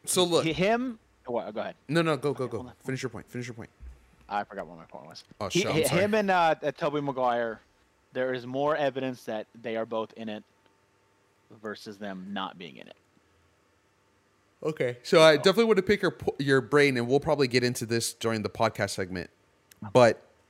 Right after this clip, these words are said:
Speaker 1: um, I, you know, with, with any rumor report that goes out,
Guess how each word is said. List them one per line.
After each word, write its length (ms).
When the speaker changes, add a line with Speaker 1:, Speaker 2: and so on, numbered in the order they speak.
Speaker 1:
um, 560
I, 100
you 200
know, 100
with, 240
with 260
any 300
rumor 800
report 720
that 260
goes 360
out, 400